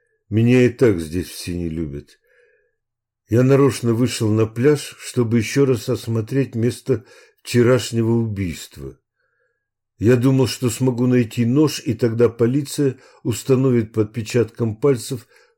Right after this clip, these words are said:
кто именно мог ударить Маничелли. Я еще издали увидел ее красный наряд, подумал, что мне померещилось.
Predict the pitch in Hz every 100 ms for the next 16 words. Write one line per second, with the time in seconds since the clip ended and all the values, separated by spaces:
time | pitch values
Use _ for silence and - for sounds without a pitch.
0 | _ - - 143 147 147 _ 113 104 98
1 | 90 90 90 90 73 92 85 80 78 -
2 | 82 82 78 - 85 76 57 - _ _
3 | _ _ _ _ _ - 104 127 113 139
4 | 151 120 117 120 117 110 117 120 113 110
5 | 104 107 104 - 110 107 107 95 85 -
6 | _ - - 113 107 147 151 131 - 131
7 | 123 131 110 135 135 131 117 - 95 85
8 | -